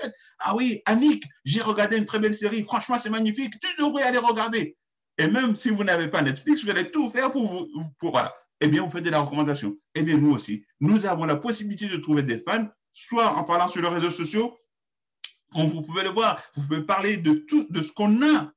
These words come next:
comme produit. Vous pouvez parler de ce, de ces magnifiques Mercedes que vous pouvez conduire. Et je vous encourage, j'espère pour vous que vous allez pouvoir conduire. Je dis pas conduire, je, je veux dire piloter une Mercedes. Eh bien, tout ce que nous faisons, nous pouvons le partager aussi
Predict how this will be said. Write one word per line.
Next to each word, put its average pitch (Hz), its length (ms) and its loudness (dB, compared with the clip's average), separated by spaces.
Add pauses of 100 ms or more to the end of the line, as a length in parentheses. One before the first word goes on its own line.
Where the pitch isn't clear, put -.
(160)
comme 175 300 0 (200)
produit. 185 260 -2
Vous 147 160 -2
pouvez 170 160 -2
parler 214 400 -2 (160)
de 151 100 4
ce, 151 140 2
de 156 180 0
ces 156 140 0
magnifiques 220 540 2
Mercedes 208 480 0
que 220 80 0
vous 208 160 -2
pouvez 233 240 -6
conduire. 233 340 -2 (220)
Et 247 200 -2
je 214 120 2
vous 196 180 0
encourage, 185 480 0 (220)
j'espère 208 560 0
pour 196 100 -2
vous 202 160 -4
que 208 80 -4
vous 180 120 -4
allez 170 160 -2
pouvoir 214 360 -2
conduire. 170 400 -6 (380)
Je 165 100 -2
dis 165 140 -6
pas 208 160 -2
conduire, 110 380 -2 (480)
je, 123 120 -2 (180)
je 135 120 2
veux 147 180 6
dire 160 240 -2 (260)
piloter 175 480 4
une 127 100 2
Mercedes. 113 480 -4 (200)
Eh 202 100 2
bien, 214 200 2
tout 320 200 0
ce 311 60 0
que 226 80 -4
nous 208 140 2
faisons, 139 400 -2
nous 196 140 -2
pouvons 170 260 -4
le 143 140 2
partager 175 380 -2
aussi 151 360 -2